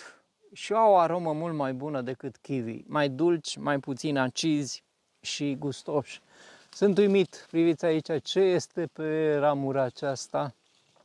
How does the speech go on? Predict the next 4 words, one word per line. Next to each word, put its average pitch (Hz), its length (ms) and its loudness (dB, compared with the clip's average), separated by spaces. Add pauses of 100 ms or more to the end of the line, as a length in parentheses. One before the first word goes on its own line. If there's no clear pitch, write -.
(2500)
Ce, 160 400 -2 (3750)
a, 120 100 -6
uitați. 117 500 -10 (280)
Uf! 349 540 4